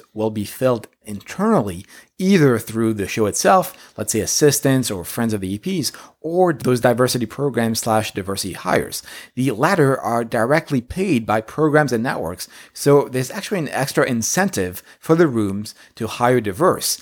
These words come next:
They are essentially getting a free writer in their room, and this is extremely valuable as the further down you go in that ladder, and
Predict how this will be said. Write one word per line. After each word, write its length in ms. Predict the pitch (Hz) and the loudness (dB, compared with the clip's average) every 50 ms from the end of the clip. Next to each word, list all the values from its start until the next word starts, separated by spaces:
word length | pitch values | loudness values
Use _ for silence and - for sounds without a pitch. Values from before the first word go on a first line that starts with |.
| - - _ | -12 -18 _
They 140 | - 123 135 | -2 0 2
are 240 | 139 131 131 120 - | 4 4 2 0 -2
essentially 520 | 123 113 - - 180 196 202 202 202 190 160 | -4 -4 -2 -2 -2 -4 -6 -4 -4 -2 0
getting 280 | 135 135 135 143 135 | 0 0 0 2 0
a 40 | 120 - | -2 -2
free 320 | - - - 143 139 127 | -4 -6 -4 -2 -2 -2
writer 320 | 110 110 110 113 113 107 | 0 0 0 2 0 -2
in 240 | - - 113 110 107 | -4 -4 -4 -4 -2
their 180 | 107 101 87 82 | -2 -2 -4 -4
room, 380 | 95 143 180 165 113 87 82 - - - - - | -4 0 0 0 0 0 -4 -10 -16 -20 -18 -12
and 120 | - 113 120 | -10 -4 -2
this 140 | 151 175 | -2 -2
is 140 | 202 196 156 | -2 -2 -4
extremely 560 | 117 101 - - - 151 156 160 147 127 117 | -4 -4 -6 -4 -2 0 0 2 2 2 0
valuable 560 | 101 113 131 156 160 143 110 101 101 101 110 - | 2 2 4 4 4 2 0 0 -2 -4 -4 -4
as 220 | 98 101 107 110 | -2 -2 -2 -2
the 140 | 104 113 104 | -2 -4 -6
further 340 | - - 135 139 143 139 127 | -4 0 2 4 4 4 4
down 300 | 120 113 117 117 113 110 | 4 2 2 2 2 0
you 100 | 107 107 | -2 -2
go 320 | 101 110 107 104 104 101 - - - - 104 | 0 0 2 2 2 0 -4 -12 -18 -12 -6
in 60 | 101 | -4
that 160 | 101 92 90 | -4 -2 0
ladder, 380 | 98 117 131 131 113 101 98 120 | 2 2 2 2 2 0 -2 -4
and 280 | - 101 101 98 98 | -4 -6 -8 -8 -10